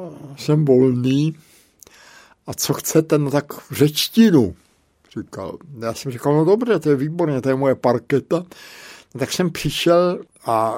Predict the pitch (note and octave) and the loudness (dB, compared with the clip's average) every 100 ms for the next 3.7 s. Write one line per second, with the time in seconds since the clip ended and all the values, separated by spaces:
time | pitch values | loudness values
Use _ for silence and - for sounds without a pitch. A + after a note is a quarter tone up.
0 | A2 A2+ G#2 A#2+ D#3 E3 G3 D#3 E3 D#3 | -6 -6 0 2 4 4 0 2 2 2
1 | F3 E3+ E3+ - - E3+ A#2 G#2+ B2 A2+ | 0 0 0 0 0 0 2 4 4 4
2 | C3+ D3 - _ _ E3 E3 F3 C#3+ - | 0 -2 -6 _ _ -2 0 2 0 -2
3 | - - A#2 A2 A2 A2 B2 | 0 2 2 0 -2 -4 -10